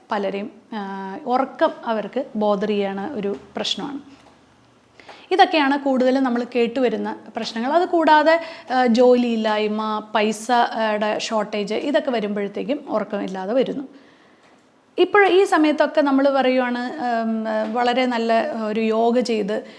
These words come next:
ബ്രീത്തിങ് എക്സർസൈസും റിലാക്സേഷനൊക്കെ ചെയ്ത് നിങ്ങൾ ഉറങ്ങിക്കോളൂ എന്ന് പറയുന്നതിൽ ശരിക്കും പറഞ്ഞാൽ അന്നേരം നമുക്കൊരു ഫിഫ്റ്റി പെർസെന്റ് റിസൾട്ടേ നമുക്ക് അതിനകത്തുനിന്ന് കിട്ടുള്ളൂ. ഹൺഡ്രഡ് പെർസെന്റ് റിസൾട്ടിലേക്ക് എത്തണമെങ്കിൽ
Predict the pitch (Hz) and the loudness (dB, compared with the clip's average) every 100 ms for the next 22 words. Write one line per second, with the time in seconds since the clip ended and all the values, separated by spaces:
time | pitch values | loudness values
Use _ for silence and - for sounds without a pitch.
0 | - 240 254 247 247 233 240 226 226 226 | -6 0 2 2 -2 -4 -4 -2 -2 -2
1 | 226 226 - 247 226 220 214 226 220 233 | -4 -6 -8 -4 0 0 -2 -6 -6 -4
2 | 214 220 220 208 202 214 226 226 220 214 | -6 -4 -4 -4 -4 -8 -6 -4 0 0
3 | 208 202 220 208 220 214 214 202 196 202 | -2 -4 -4 -2 -2 -4 -4 -6 -6 -6
4 | 202 202 190 208 - - - _ _ - | -6 -6 -6 -8 -12 -20 -20 _ _ -10
5 | 294 320 392 349 302 285 269 240 226 220 | -2 0 2 4 4 2 2 2 2 0
6 | 226 220 208 220 226 262 262 - 269 220 | -2 -4 -2 -2 -2 -4 -6 -6 -4 -4
7 | 214 208 214 214 208 202 214 208 214 202 | -4 -4 -4 -4 -4 -4 -4 -4 -4 -4
8 | 202 196 202 208 214 - 185 - - - | -6 -6 -6 -6 -8 -6 -8 -8 -14 -20
9 | - 311 349 403 - 285 277 254 226 226 | -4 0 2 2 2 0 0 -2 -2 -4
10 | 208 214 214 214 208 202 190 208 | -6 -6 -6 -6 -8 -10 -8 -10